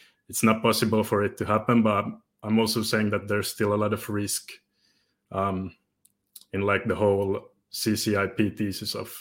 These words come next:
um, it taking over all cross-chain, cross-chain transactions and, like, getting all the R W A transactions coming from, like, legacy systems to, uh, banks' private chains.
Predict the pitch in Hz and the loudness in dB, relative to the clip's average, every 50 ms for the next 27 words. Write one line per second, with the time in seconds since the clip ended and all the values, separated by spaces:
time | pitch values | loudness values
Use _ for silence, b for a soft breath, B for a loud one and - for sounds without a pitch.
0 | - - - 110 104 104 104 104 107 - 104 104 - 117 110 107 - 107 104 104 | -18 -14 -12 -10 -10 -8 -10 -10 -12 -12 -12 -4 0 0 2 2 2 0 0 2
1 | 101 101 101 104 104 - - 104 104 104 101 101 98 101 - _ _ _ _ _ | 2 2 2 0 0 -2 -2 0 0 0 0 0 -2 -4 -8 _ _ _ _ _
2 | _ _ _ - - 110 101 - - - - 107 98 101 104 110 - - _ _ | _ _ _ -8 -4 -2 -2 -2 -4 -4 -4 -2 -2 -2 -2 -4 -6 -10 _ _
3 | - - - 113 113 110 - - - 110 104 101 101 - 113 104 98 - - 107 | -8 -2 0 0 0 0 -2 -2 -2 0 0 0 0 0 -2 -2 0 0 0 0
4 | 101 - - - - - - 107 107 101 101 - - 104 101 101 - - 101 98 | 0 0 -4 -8 -8 -4 -4 -4 -4 -4 -6 -6 -6 -6 -6 -6 -6 -8 -8 -8
5 | - - - - _ b b b b b b b b 101 113 107 104 107 107 104 | -8 -10 -14 -20 _ b b b b b b b b 2 4 4 6 6 4 2
6 | 101 101 101 101 104 104 95 95 92 95 95 92 - _ _ _ _ _ _ - | 2 0 0 0 0 0 0 0 -2 -4 -6 -8 -12 _ _ _ _ _ _ 2
7 | 107 101 98 104 101 98 101 101 104 101 98 101 101 98 101 101 101 98 98 98 | 4 4 4 4 2 0 0 0 0 2 2 2 2 0 0 0 -2 -2 -4 -8
8 | - _ _ _ _ _ - - 107 101 101 - - 101 - - - 110 104 104 | -10 _ _ _ _ _ -6 -4 -2 -2 -2 -4 -4 -6 -4 -4 -4 -4 -2 -2
9 | - - - - 98 101 104 104 104 - 101 101 98 101 - - 107 104 101 101 | -4 -6 -4 -4 -4 -4 -4 -6 -6 -6 -6 -6 -6 -6 -4 -4 -2 -2 0 -2
10 | - 107 101 - 104 101 - - - 104 104 107 - - - 107 107 107 - - | -2 -2 -6 -6 -6 -6 -8 -6 -6 -6 -6 -6 -6 -6 -6 -6 -6 -6 -8 -10
11 | - - _ _ _ _ _ _ _ _ _ _ _ _ - 107 101 101 98 98 | -14 -18 _ _ _ _ _ _ _ _ _ _ _ _ -12 -10 -8 -8 -8 -8
12 | 107 - - _ _ _ - 107 107 101 101 104 - - - 113 104 101 104 110 | -10 -12 -16 _ _ _ -4 -2 0 0 0 -2 -4 -2 0 0 0 0 -2 -4
13 | - - - - 117 117 127 - - - | -8 -8 -10 -10 -8 -10 -10 -10 -12 -14